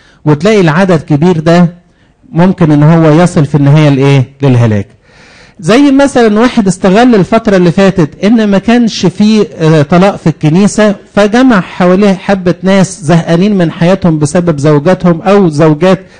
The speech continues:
زهقانين من حياتهم بسبب أزواجهم، وبعدين يقول لهم إيه؟ "تعالوا أنا هطلع لكم فرصة إن أنتوا تتجوزوا مرة تانية". ويطلع ويعمل بدعة جديدة كده ويعملوه بطرك، ويجي ويقف ويتكلم في القنوات ويتكلم في البتاع ده.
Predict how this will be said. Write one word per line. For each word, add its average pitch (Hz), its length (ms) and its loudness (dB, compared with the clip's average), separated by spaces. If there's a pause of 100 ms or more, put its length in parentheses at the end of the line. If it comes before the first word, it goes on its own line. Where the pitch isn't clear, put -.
زهقانين 165 580 0
من 170 120 0
حياتهم 170 500 -2
بسبب 156 420 0
أزواجهم، 180 600 2 (400)
وبعدين 175 340 2
يقول 190 200 2
لهم 214 140 0
إيه؟ 208 160 0
"تعالوا 208 580 0
أنا 208 180 2
هطلع 170 380 2
لكم 202 460 0 (120)
فرصة 214 480 0
إن 175 240 0
أنتوا 220 260 0
تتجوزوا 175 540 2
مرة 165 280 2
تانية". 131 360 -2 (560)
ويطلع 254 580 0
ويعمل 233 580 2
بدعة 202 400 0 (100)
جديدة 214 340 0
كده 233 340 0
ويعملوه 190 440 2
بطرك، 214 560 0
ويجي 214 480 2
ويقف 214 540 2
ويتكلم 190 920 2
في - 120 -4
القنوات 196 720 0
ويتكلم 214 480 0
في 180 60 2
البتاع 185 320 0
ده. 208 260 0